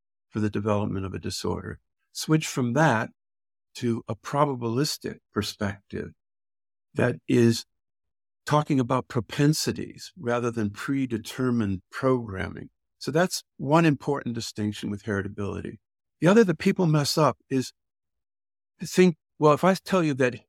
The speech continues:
height is ninety percent heritable,"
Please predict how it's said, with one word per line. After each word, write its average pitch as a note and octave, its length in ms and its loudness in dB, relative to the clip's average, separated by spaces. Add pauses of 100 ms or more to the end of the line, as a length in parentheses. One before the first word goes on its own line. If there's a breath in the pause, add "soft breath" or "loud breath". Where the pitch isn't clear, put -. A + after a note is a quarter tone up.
(160)
height D3+ 440 2
is A#2 200 -2
ninety C3+ 340 -2
percent A2 560 -6 (200)
heritable," G2+ 560 -4